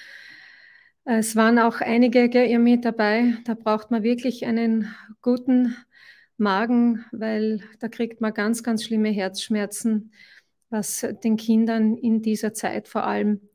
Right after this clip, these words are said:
alles widerfahren ist. Ich rede, in dieser Zeit rede, rede ich von den letzten drei Jahren. Und wir haben auch gehört, immer wieder die Frage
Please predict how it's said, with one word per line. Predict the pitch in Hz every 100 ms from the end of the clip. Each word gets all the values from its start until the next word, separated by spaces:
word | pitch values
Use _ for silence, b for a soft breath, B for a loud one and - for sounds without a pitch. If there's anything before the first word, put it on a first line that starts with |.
| -
alles | 214 214 220 214
widerfahren | 214 214 202 202 214
ist. | 220 220 -
Ich | 226 -
rede, | 208 208
in | 262
dieser | 214 202 214
Zeit | - 202 202
rede, | 202 214 220
rede | 208
ich | 214
von | - 208
den | 202
letzten | 196 - - 208 - B B B B _
drei | 226
Jahren. | 214 180 196 233
Und | 220 220 - 285
wir | 240 226
haben | 240 262
auch | 196 254 -
gehört, | - 247 262 269 285 - - _ _ _ _ _ _
immer | - 240 262 220
wieder | 240 254
die | 247
Frage | 240 - 196 214 233 240 240